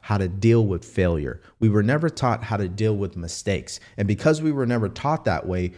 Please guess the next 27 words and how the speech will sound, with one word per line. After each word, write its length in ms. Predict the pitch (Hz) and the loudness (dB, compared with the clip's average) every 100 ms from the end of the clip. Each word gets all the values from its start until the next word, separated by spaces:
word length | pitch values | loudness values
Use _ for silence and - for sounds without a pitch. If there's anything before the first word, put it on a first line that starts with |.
| - | -6
we 180 | 113 113 | 2 2
re-, 380 | 98 92 104 - | 2 0 0 -2
we 240 | 104 104 101 | 0 2 4
react 840 | 92 98 92 95 131 208 - - - _ _ - | 2 4 6 8 8 4 -2 -16 -16 _ _ 2
with 200 | 104 - - | 2 2 2
ignorance, 720 | 135 123 92 69 - - - - | 4 4 0 0 -6 -12 -12 0
meaning 280 | 107 110 104 | 4 6 6
we 120 | 107 | 4
don't 320 | 95 127 139 | 4 4 4
understand 560 | 151 120 113 117 107 98 | 4 2 2 4 4 4
what's 220 | 92 - | 0 2
really 240 | 107 98 | 4 4
going 320 | 95 90 87 92 | 2 0 0 2
on. 320 | 147 67 - _ _ _ _ - - - | 2 0 -6 _ _ _ _ -20 -10 0
We 120 | 104 | 4
don't 240 | 117 123 | 6 6
understand 460 | 135 120 113 120 107 | 6 2 2 2 4
how 100 | 110 | 2
to 80 | 90 | 0
deal 340 | 92 113 127 | 2 4 4
with 160 | 110 - | 2 0
these 220 | 107 101 | -2 -2
situations, 800 | 101 85 95 107 175 - 80 - | -4 -4 -2 0 0 0 -8 -4
so 120 | 98 | -2
we 220 | 90 101 | 0 0
do 220 | 95 101 | 0 -2
what? 280 | 92 131 - | 0 -2 -2